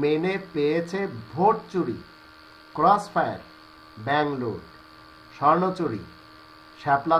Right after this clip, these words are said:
চত্বরে রক্ত, গ্রেনেড হামলা, রক্তাক্ত পিলখানা, তেষট্টিটি জেলাতে বোমা বিস্ফোরণ। জিয়াউর রহমান এবং মুজিবুর রহমানের হত্যা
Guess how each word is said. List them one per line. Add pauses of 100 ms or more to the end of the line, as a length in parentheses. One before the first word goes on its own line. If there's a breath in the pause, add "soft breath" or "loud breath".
চত্বরে
রক্ত, (960)
গ্রেনেড
হামলা, (840)
রক্তাক্ত (140)
পিলখানা, (960)
তেষট্টিটি (100)
জেলাতে (100)
বোমা
বিস্ফোরণ। (4000)
জিয়াউর
রহমান (100)
এবং (180)
মুজিবুর
রহমানের
হত্যা